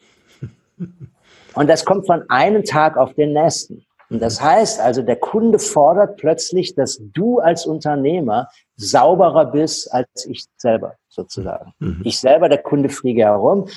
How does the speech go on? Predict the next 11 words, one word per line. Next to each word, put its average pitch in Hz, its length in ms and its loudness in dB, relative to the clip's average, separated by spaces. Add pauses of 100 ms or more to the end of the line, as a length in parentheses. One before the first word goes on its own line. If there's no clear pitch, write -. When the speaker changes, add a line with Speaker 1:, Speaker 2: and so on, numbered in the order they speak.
(120)
Speaker 1:
aber 117 220 2
du, 147 180 2
Lufthansa, 143 520 2
kannst 131 200 -4
doch 123 60 0
nicht 117 140 -4
einen 123 100 -4
Plastikstrohhalm 104 880 -4
nehmen, 95 220 -6
zum 110 240 -4
Beispiel. - 400 -6